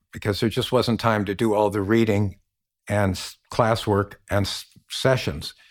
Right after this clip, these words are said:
And by then I was independent on my own, so I had to do sessions to pay the bills. So I decided, uh, in the second semester that since I'd quit college for two and a half years chasing the band,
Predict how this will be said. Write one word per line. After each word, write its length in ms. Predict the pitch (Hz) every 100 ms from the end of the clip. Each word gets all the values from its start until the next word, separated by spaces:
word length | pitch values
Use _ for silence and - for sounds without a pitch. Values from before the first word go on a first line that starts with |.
| - - -
And 180 | 90 92
by 160 | 95 104
then 220 | 120 110
I 140 | 107
was 300 | 104 107 107
independent 600 | 107 98 98 117 113 92
on 140 | 90 98
my 240 | 98 98
own, 240 | 107 104 85
so 200 | - 90
I 80 | 90
had 200 | 113 98
to 60 |
do 140 | 92 90
sessions 520 | - 113 - 82 -
to 300 | 85 82 82 - _
pay 140 | 101
the 100 | 87
bills. 420 | 82 104 101 95 - - _ - - - - - - _ -
So 160 | 151
I 100 | 135
decided, 600 | 131 117 151 143 131 104 - -
uh, 280 | 113 113 101
in 120 | 113
the 80 | 110
second 320 | - 131 120
semester 520 | 110 110 110 104 - 98
that 180 | 92 87 -
since 260 | 113 107
I'd 160 | 113 98
quit 220 | - 131
college 420 | - 120 113 98
for 140 | - 104
two 180 | -
and 80 | 98
a 60 | 95
half 300 | 104 95 -
years 380 | 104 104 92 85 80 _
chasing 400 | - 107 98 101
the 80 | 92
band, 400 | 85 101 101 98